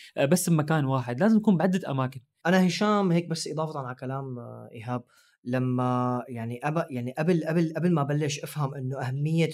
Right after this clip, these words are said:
Speaker 2: إنه أنا أعرف شو عم يدخل لجسمي و-، آه، وإنه، إنه نظم شو اللي عم يدخل لجسمي، شو ال-، آه، آه، آه، منين أنا عم جيب مصادر الطاقة ال-،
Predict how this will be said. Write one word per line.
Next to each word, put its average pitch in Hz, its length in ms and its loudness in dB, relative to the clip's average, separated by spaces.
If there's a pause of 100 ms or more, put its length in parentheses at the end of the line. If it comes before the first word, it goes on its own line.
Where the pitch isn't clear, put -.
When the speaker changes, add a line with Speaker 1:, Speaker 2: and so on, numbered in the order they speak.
Speaker 2:
إنه 131 220 -6
أنا 143 220 -4
أعرف 147 340 0
شو 123 80 -10
عم 131 100 -6
يدخل 127 220 -6
لجسمي 123 560 -6 (400)
و-، 135 300 -4
آه، 123 760 -6 (120)
وإنه، 143 560 -6
إنه 135 160 -6
نظم 143 560 2
شو 131 280 -8
اللي 131 100 -6
عم 123 120 -6
يدخل 135 260 -8
لجسمي، 123 480 -8
شو 131 260 -8
ال-، 123 240 -4 (500)
آه، - 20 -12
آه، 123 40 -8
آه، 120 840 -10
منين 147 340 -2
أنا 156 120 0
عم 135 120 -2
جيب 139 220 0
مصادر 139 440 0
الطاقة 131 460 -4
ال-، 110 420 -8